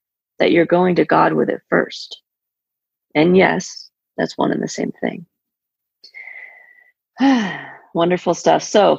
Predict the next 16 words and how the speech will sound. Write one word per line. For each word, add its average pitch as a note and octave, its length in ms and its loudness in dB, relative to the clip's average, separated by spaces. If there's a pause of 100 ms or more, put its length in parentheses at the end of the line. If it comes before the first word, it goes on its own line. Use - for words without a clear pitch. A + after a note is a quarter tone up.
folks, F#3 460 2 (580)
between A3+ 380 0
now F#3 240 4
and F#3 100 2
next F3+ 300 -2
week, D3 340 2
what D#3+ 120 4
I D#3+ 60 4
want E3+ 180 0
you F#3 60 0
to F3 80 -4
do F3 100 2
is E3 100 -2
be D#3+ 140 -2
very, E3+ 400 2
very E3 500 0